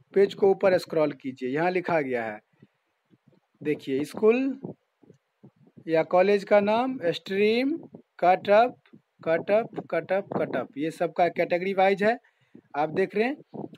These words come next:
आप ऊपर करके इसको देखते जाइए, इसमें सारा का सारा details होगा। आप जिस district से belong करते हैं उस district का नाम दीजिए, शो पे क्लिक कीजिए। आप इस तरह आप अपना कट ऑफ चेक कर सकते हैं, जिससे कि आपको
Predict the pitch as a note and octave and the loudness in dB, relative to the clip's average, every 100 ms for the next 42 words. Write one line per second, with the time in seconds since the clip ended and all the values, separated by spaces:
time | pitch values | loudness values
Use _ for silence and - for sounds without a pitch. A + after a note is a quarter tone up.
0 | F#3 F3+ F3+ F3+ G3 F#3 F#3+ F#3+ F#3+ F3+ | 2 2 2 -2 0 2 0 0 -2 -2
1 | G3+ D#3+ E3 D#3+ G3 G3+ G#3 A#3+ A3 G3 | -2 0 -2 0 0 2 0 0 -4 -6
2 | F#3+ - F#3 G3 G3+ G3 D#3+ F#3 G3 F3 | -8 0 2 4 2 -2 -2 0 0 0
3 | D#3+ E3+ D#3+ F3+ F#3 A3 F#3+ E3 - F3 | -4 -4 -4 -4 -2 0 0 -2 -6 -10
4 | F3 - G3+ - F#3 D#3+ F#3+ G#3 G3+ G#3 | -10 -12 -12 -4 -2 2 2 2 2 0
5 | - - A#3 G#3+ D3 E3 - - G3+ - | 2 0 0 -2 -6 -14 -14 -14 -6 0
6 | G3+ F#3+ G3 G3 G3+ F3+ A3 A3+ _ _ | 0 2 -2 -2 -4 0 0 0 _ _
7 | _ - F#3+ F#3+ G3 F3+ G3 G3 G#3+ F3+ | _ -6 -2 0 0 0 -2 -4 -6 -6
8 | A#3+ B3+ F3+ F3 D#3 F#3 E3+ F3 - A3 | -2 0 0 -4 0 2 2 0 -2 -4
9 | A3 E3+ D#3+ - - E3 D3+ D#3 - E3 | -2 -2 2 0 0 -4 -2 -2 -2 -6
10 | - G#3 B3 B3 D#3 - E3 E3+ D#3+ D3+ | -2 -2 0 -4 -8 -6 -6 0 0 0
11 | - E3 | -2 -4